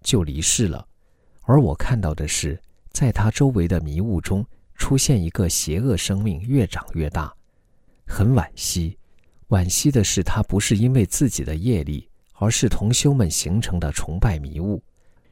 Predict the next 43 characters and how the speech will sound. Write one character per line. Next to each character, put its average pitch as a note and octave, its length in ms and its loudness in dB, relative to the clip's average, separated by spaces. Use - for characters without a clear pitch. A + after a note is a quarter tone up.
邪 - 280 0
恶 C#3+ 160 6
在 A2 200 2
迷 E2 180 -2
雾 B2+ 180 2
的 F#2+ 80 4
掩 D#2 280 -2
盖 G2+ 160 0
下 D2+ 320 -6
迫 C3 200 2
害 - 200 -8
他， C#2+ 280 -4
夺 F2 220 0
走 - 180 0
了 D#2 120 -12
他 F2+ 180 -2
的 E2 100 -2
肉 D#2+ 200 -2
身。 F#2+ 280 -2
在 C#3+ 200 4
我 E2+ 140 2
出 A#2 200 2
现 A2+ 200 2
干 A#2+ 220 2
扰 G2 180 0
之 - 160 0
前， D#2+ 380 -6
我 G2 120 4
跟 C#3 220 4
其 - 180 0
他 G#2+ 160 4
同 G2+ 180 2
修 G#2+ 260 2
提 - 220 -2
出 C#3 220 2
了 G#2+ 100 4
这 F#2+ 140 -2
个 D2+ 140 -2
崇 - 260 -4
拜 B2 180 4
的 E2+ 120 -2
问 D#2 180 -2
题， - 340 -8